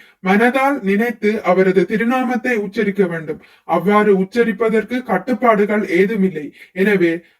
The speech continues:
"ஹரே கிருஷ்ண, ஹரே கிருஷ்ண, கிருஷ்ண கிருஷ்ண, ஹரே ஹரே, ஹரே ராம, ஹரே ராம, ராம ராம, ஹரே ஹரே" என்னும் மகா மந்திரத்தை தினமும் காதுகளுக்கு கேட்கும்படி உச்சரியுங்கள்.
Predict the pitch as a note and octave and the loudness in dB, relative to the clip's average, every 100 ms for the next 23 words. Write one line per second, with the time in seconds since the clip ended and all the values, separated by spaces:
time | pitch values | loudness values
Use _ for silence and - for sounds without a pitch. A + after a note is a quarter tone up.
0 | - G3+ A#3+ C#4 C#4 - A#3+ A3 G3 A3+ | -2 4 4 2 -4 -6 -6 -2 0 2
1 | B3 A3+ - G#3+ F#3 G3 B3 A#3+ G#3+ G#3 | 0 -8 -8 -8 -4 -4 -4 -8 -8 -8
2 | F#3 F#3+ F#3+ G#3 A3 G#3+ A3 - - _ | -6 2 4 4 2 -2 -4 -8 -20 _
3 | F#3 G#3 G3 G3 G#3 C4 C4 A3+ F#3+ F3+ | 2 4 4 2 0 0 -2 -2 -2 0
4 | F#3 G3+ A#3+ A#3 F#3+ E3+ A#3 A3 G3+ G3 | 2 2 2 2 2 2 2 0 0 0
5 | F#3 F#3 G3 A3 G3+ F#3+ E3+ - - F3+ | -2 0 2 2 2 0 -2 -4 -6 0
6 | F#3 F3+ E3+ E3+ F#3 A3+ A#3+ G#3+ F#3+ F#3 | 2 2 -4 -8 2 4 4 2 0 0
7 | F3+ F#3 F3+ G#3 A3+ C4 C4+ A#3 F#3+ F#3 | -2 -4 -4 0 0 0 0 -2 2 2
8 | G3 A#3 A3 G#3 G3+ G3+ G3 F#3 G3 G#3 | 2 -2 -4 -4 -6 -6 0 -2 0 0
9 | F#3+ F3+ F3+ - F3 A3+ F#3+ F#3 D#3+ D#3 | 2 2 0 -4 -8 -2 0 0 -4 -12